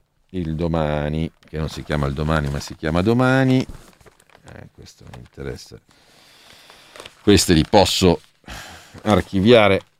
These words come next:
un attimo. Eccoci qua, ci sono nel mio, eh, disordine in studio. Eccolo qua,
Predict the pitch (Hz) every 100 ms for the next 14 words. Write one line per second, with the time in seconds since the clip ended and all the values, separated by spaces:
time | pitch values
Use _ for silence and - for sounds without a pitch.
0 | _ _ _ _ _ - - _ _ -
1 | 127 139 160 151 _ 170 165 160 - -
2 | 123 104 - 104 143 - 156 131 104 -
3 | 143 123 110 107 110 110 104 98 - 110
4 | 98 90 87 82 80 78 78 92 107 107
5 | 92 87 85 107 - 127 123 117 113 110
6 | - - 143 - 101 80 85 71